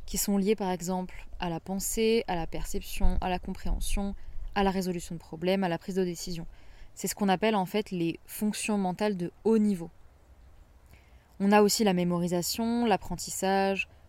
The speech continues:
le raisonnement, la planification. La cognition, elle implique l'utilisation de nos facultés intellectuelles pour traiter l'info et résoudre des tâches complexes, par exemple dans les tests de Q I. Les résultats de ce genre de test, c'est des performances, c'est des scores.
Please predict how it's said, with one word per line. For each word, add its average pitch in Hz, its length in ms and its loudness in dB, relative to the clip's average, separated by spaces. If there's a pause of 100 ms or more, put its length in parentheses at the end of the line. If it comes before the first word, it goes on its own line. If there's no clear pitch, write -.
(120)
le 196 200 4
raisonnement, 175 520 2
la 196 100 2
planification. 175 640 -8 (720)
La 185 100 2
cognition, 226 640 0
elle 185 140 0
implique - 600 -6
l'utilisation 214 720 2
de 247 60 2
nos 196 100 0
facultés 185 520 -6
intellectuelles 202 680 -4
pour - 200 -14
traiter 196 320 -4
l'info 180 440 0
et 190 120 -2
résoudre 196 260 -2
des 202 80 0
tâches 196 200 -4
complexes, 185 460 -8 (440)
par 170 180 0
exemple 185 320 -2
dans 185 80 0
les 170 100 -2
tests 185 200 -4
de 185 80 -6
Q - 180 -14
I. 160 60 -16 (1400)
Les 196 160 6
résultats 226 380 2
de 214 80 -2
ce 190 160 -2
genre 170 220 0
de 156 80 -4
test, - 540 -4
c'est - 340 -2
des 180 160 0
performances, 202 800 -4
c'est 190 140 -8
des 180 100 -4
scores. - 400 -6